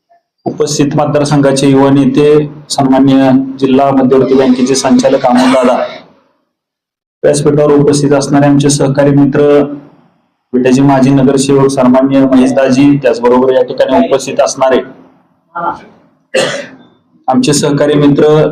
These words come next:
माजी नगरसेवक सन्माननीय सुमित भैया, ज्येष्ठ नेते, व्यासपीठावर उपस्थित असणारे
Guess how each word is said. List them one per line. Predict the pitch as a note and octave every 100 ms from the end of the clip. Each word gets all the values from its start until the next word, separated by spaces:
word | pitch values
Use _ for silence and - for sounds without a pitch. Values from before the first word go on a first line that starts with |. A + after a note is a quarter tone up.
| - - D#3
माजी | C3+ - C#3+
नगरसेवक | C#3+ C#3+ C#3 D3 C#3+ C#3
सन्माननीय | C#3+ C3+ C#3 C#3+ C#3 C3+ C3+ -
सुमित | - C#3 C3+
भैया, | C3+ C3 C3 - - - _ _ _ _ _ _ _ _ _ _ _ _ _ _
ज्येष्ठ | C3+ D3 D3
नेते, | D#3+ D#3 D3+ D#3
व्यासपीठावर | D3+ D#3 - D3+ D3+
उपस्थित | D3 C#3+ D3 D3
असणारे | D3 - D3 D3+ D#3 D3+ -